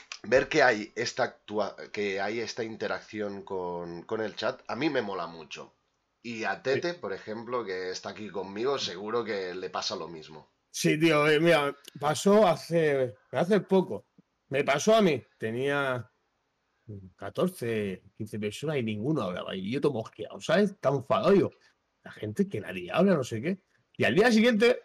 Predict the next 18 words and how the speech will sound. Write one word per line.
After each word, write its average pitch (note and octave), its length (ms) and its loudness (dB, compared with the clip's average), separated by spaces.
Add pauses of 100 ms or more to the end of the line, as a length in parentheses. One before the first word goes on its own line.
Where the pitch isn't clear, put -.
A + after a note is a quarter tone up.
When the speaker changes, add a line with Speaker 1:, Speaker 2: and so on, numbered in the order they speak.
(640)
Speaker 2:
a E3+ 100 0
Aniel F#3 220 6
le G#3 80 6
pasó E3 240 6
también. E3 380 4 (720)
Tenía G#2 220 -8
diecisiete, F#3 440 0
dieciocho. F#3 640 2 (200)
Y G#3+ 100 4
ninguno C#4 260 4
hablaba. B2+ 420 -2 (360)
Speaker 1:
Ya, G2 320 -6 (100)
y G#2 60 -10
no A#2+ 120 -2
mola C3+ 280 2
Speaker 2:
Y G#3+ 40 2
decía, F#3 220 4
Speaker 1:
eso. - 140 -4